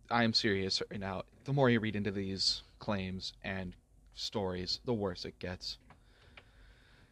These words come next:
And they're currently facing trial in the state of California right now for these really, really nasty mistreatments of their workers. And just when you thought that Activision Blizzard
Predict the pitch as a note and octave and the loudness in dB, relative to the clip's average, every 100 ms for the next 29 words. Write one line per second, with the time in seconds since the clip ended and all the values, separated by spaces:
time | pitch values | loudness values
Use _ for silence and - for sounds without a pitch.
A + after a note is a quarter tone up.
0 | - - - - - - C3+ A2+ A#2 - | -20 -20 -20 -20 -20 -4 2 4 4 4
1 | D#3+ D#3 C3+ C3 B2+ - A2+ - A#2 A2+ | 4 4 4 4 4 4 2 6 8 8
2 | A2+ G#2 - A#2+ G#2+ - A2 G2 - A#2+ | 6 2 2 4 4 2 0 0 0 2
3 | A2 G#2+ G2+ G2 - G#2 G2 G2 - - | 4 4 2 2 0 0 2 0 -4 -18
4 | - - - - A2+ G#2 G2 G2 F#2 - | -20 -20 -20 -6 0 2 0 -2 -4 -8
5 | - G2+ G2 F#2 F2+ F#2 - - G2 F#2+ | -14 -4 -2 -2 -4 -6 -12 -16 -6 -4
6 | F#2 F#2 F#2+ G#2 - F#2+ - - G2 G2+ | -2 -4 -4 -4 -4 -4 -4 -2 -2 -4
7 | - F#2 - - - - - - - - | -6 -6 -6 -6 -8 -10 -4 0 0 -2
8 | - - - - _ - _ - - - | -20 -20 -20 -20 _ -20 _ -20 -20 -20
9 | - - - - - - - - _ _ | -20 -20 -20 -20 -20 -20 -20 -20 _ _
10 | _ _ - - - A#2 C#3+ C#3+ A#2+ - | _ _ -20 -12 -6 -2 0 0 0 4
11 | B2+ B2 A#2 B2+ - A#2 A2+ G#2+ A2+ A#2 | 4 6 8 8 8 2 0 0 4 4
12 | G#2 G2 F2+ | 4 0 -2